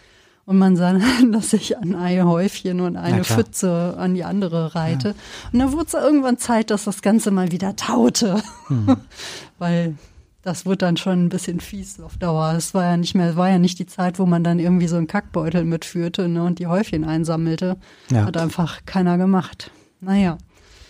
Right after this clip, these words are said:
Speaker 1: Ja, das war schon, schon eine interessa-, interessante Zeit, aber wir sollten zum Quiz kommen.
Speaker 2: Ah, das Quiz. Oh.
Speaker 1: Ja, es sei denn, du, äh,
Speaker 2: Nein,
Speaker 1: musst
Speaker 2: nein,
Speaker 1: noch
Speaker 2: nein,
Speaker 1: dringend
Speaker 2: nein,
Speaker 1: was
Speaker 2: nein, nein.
Speaker 1: erzählen.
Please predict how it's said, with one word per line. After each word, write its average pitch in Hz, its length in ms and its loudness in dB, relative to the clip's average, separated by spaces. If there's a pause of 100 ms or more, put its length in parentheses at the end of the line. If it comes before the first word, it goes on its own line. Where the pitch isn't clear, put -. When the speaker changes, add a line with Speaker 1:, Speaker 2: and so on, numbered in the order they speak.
(640)
Speaker 1:
Ja, 196 260 2
das 180 220 -2
war 240 140 4
schon, 240 340 4
schon 233 460 2
eine 196 100 -4
interessa-, 220 400 -6
interessante 214 580 -4
Zeit, 214 300 -8
aber 165 220 -6
wir 185 80 -2
sollten 233 520 -2
zum 233 260 -6
Quiz - 340 -8
kommen. 160 460 -12
Speaker 2:
Ah, 220 400 4 (180)
das 160 180 0
Quiz. - 480 0
Oh. 190 120 0
Speaker 1:
Ja, 208 320 2
es 196 160 -10
sei 202 120 -4
denn, 214 220 -2
du, 180 80 -8 (140)
äh, 185 280 -6
Speaker 2:
Nein, 175 140 2
Speaker 1:
musst 247 120 4
Speaker 2:
nein, 247 140 2
Speaker 1:
noch 240 80 0
Speaker 2:
nein, 233 80 0
Speaker 1:
dringend 226 200 2
Speaker 2:
nein, 233 80 0
Speaker 1:
was 208 60 0
Speaker 2:
nein, 202 200 -2
nein. 190 100 -2
Speaker 1:
erzählen. 180 300 -2